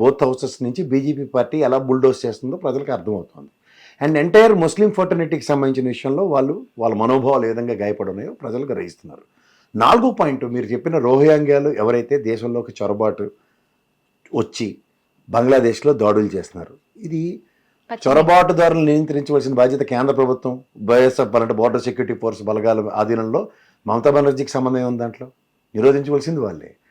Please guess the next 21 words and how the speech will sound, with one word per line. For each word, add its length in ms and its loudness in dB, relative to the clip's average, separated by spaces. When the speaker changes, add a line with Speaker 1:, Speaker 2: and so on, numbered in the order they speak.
Speaker 2:
మ్మ్. 160 -10
Speaker 1:
రోహింగ్యాలను 600 6
ఏరివేత 340 6
కార్యక్రమం 420 0
కేంద్ర 260 -4
ప్రభుత్వ 280 2
నిర్ణయంలో 560 0
ఏరివేత 380 0
కార్యక్రమాలు 500 -4
జరుగుతున్నప్పుడు 600 -6
నిరోధించిన 500 2
ఏమైనా 180 2
రాష్ట్రం 340 -2
ఉందా? 160 -6
Speaker 2:
మ్మ్. 640 -18
Speaker 1:
ఇక్కడ 160 -4
అడపాతడపా 460 2
ఓల్డ్ 200 4
సిటీలో 220 -2
కూడా 160 0
రోహింగ్యాలని 640 0